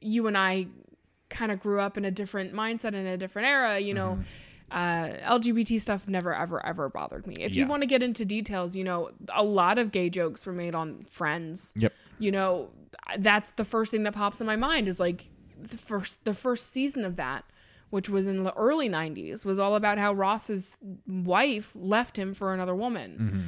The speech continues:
Speaker 1: You know, like, and that's not the only gay joke made.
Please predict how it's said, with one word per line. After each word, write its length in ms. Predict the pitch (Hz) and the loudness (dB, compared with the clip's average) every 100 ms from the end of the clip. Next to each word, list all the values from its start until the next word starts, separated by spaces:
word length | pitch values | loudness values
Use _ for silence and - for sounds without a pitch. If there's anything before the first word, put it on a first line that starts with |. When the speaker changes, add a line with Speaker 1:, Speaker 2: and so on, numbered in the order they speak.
| - | -2
Speaker 1:
You 120 | 214 | 0
know, 160 | 208 202 | 2 2
like, 300 | 196 185 - 55 52 | 2 0 -2 -14 -8
and 180 | - 214 | 0 2
that's 180 | 220 226 | 2 2
not 140 | 233 | -2
the 140 | 220 220 | 0 -2
only 180 | 214 196 | 0 0
gay 240 | 196 190 | 2 2
joke 280 | 190 175 180 | 2 0 -2
made. 400 | 175 175 - | -4 -4 -8